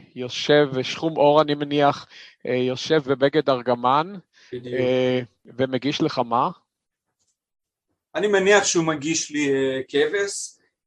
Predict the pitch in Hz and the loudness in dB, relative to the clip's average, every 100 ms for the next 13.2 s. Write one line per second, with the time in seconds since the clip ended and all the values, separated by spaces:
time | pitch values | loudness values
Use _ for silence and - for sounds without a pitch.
0 | _ 127 131 127 135 - 165 170 165 147 | _ -6 -4 -4 -4 0 0 2 2 2
1 | 160 180 175 151 147 160 147 143 135 135 | 0 0 -2 -6 -6 -2 0 -2 -4 -6
2 | 143 156 - - 127 127 131 120 123 120 | -6 -8 -10 -10 -4 -2 -2 -4 -8 -8
3 | 135 135 135 135 135 131 - 135 139 131 | -8 -6 -4 -2 -2 -4 -2 -4 -6 -8
4 | 147 180 185 175 - 139 135 147 139 135 | -2 -2 -4 -12 -10 -10 -8 -6 -4 -4
5 | 139 135 139 - 135 143 143 _ 127 117 | -4 -6 -12 -10 -8 -6 -10 _ -12 -10
6 | 123 131 131 127 127 120 - 151 156 131 | -10 -10 -8 -8 -8 -8 -8 -12 -10 -10
7 | 120 113 _ _ _ _ _ _ _ 107 | -12 -16 _ _ _ _ _ _ _ -14
8 | 104 113 110 - 131 131 117 110 135 165 | -10 -10 -12 -10 -8 -6 -6 0 0 2
9 | 196 170 160 156 156 147 147 131 131 127 | 0 -2 -6 -8 -8 -8 -6 -4 -4 0
10 | 135 147 151 139 135 135 131 135 170 135 | 0 0 -2 -2 0 0 -2 -4 -4 -6
11 | 120 139 135 151 - 147 135 - 196 185 | -4 -2 0 -2 -2 -6 -8 2 4 4
12 | 127 117 117 117 120 117 113 - 120 113 | -2 -8 -8 -6 -8 -12 -20 -14 -12 -10
13 | 120 | -10